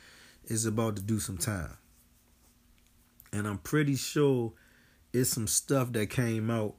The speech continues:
financially, you know, because he was the person that was supposed to be handling all the money for Donald Trump's campaign and all that good stuff. So I'm pretty sure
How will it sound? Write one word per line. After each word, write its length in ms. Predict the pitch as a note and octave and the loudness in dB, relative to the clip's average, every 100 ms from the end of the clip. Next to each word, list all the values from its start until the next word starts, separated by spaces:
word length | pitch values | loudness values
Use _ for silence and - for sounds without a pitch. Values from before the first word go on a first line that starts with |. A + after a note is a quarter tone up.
| _ | _
financially, 1040 | - - A2 G#2 G#2+ C3+ C3+ - G2+ G2+ G2 - _ _ _ _ _ _ _ _ _ _ - | -14 -2 0 2 2 4 4 2 0 -2 -4 -12 _ _ _ _ _ _ _ _ _ _ -2
you 120 | A2+ | 0
know, 340 | F#2+ F2 F2+ - - | 0 -2 -4 -10 -4
because 540 | G#2 A2 G#2 F#2+ - - | -2 2 0 -2 -8 -18
he 200 | - C3+ | 2 4
was 180 | D3 B2 | 4 2
the 100 | G#2 | -2
person 420 | F#2 B2+ A2 G#2+ G#2 | 0 2 2 0 -2
that 180 | G2+ | -2
was 120 | G2 F#2 | -2 -4
supposed 320 | - A2 G2 | -2 -2 -4
to 60 | |
be 220 | G2 G#2 F#2+ | -4 -2 0
handling 460 | G#2+ G2+ G2 G2 | 0 0 -2 -2
all 160 | G2+ G2 | -2 -2
the 60 | F#2+ | -2
money 320 | G2+ G2+ F#2+ | -2 -2 -4
for 460 | E2+ G#2 G2 F#2+ - - - | -4 -4 -2 -4 -10 -20 -14
Donald 320 | - G2+ F#2+ E2 | -6 -2 -2 -2
Trump's 300 | A#2 G#2 - | -2 -2 -2
campaign 840 | G#2 G2 E2+ G#2+ G#2+ G#2 G2+ G2+ - - - - - | -2 -2 -2 -4 -2 -4 -8 -10 -16 -20 -20 -20 -8
and 180 | E2 | -4
all 140 | F#2+ F#2+ | -2 2
that 220 | G#2+ F#2 | 2 0
good 160 | F2+ E2 | -2 -4
stuff. 360 | - C#2 A#1 | -6 -10 -6
So 120 | - | -6
I'm 120 | G2+ B2 | -4 -6
pretty 400 | - D3+ C#3 A#2 | -2 0 2 2
sure 500 | - D3 C3+ A2 | 2 4 4 2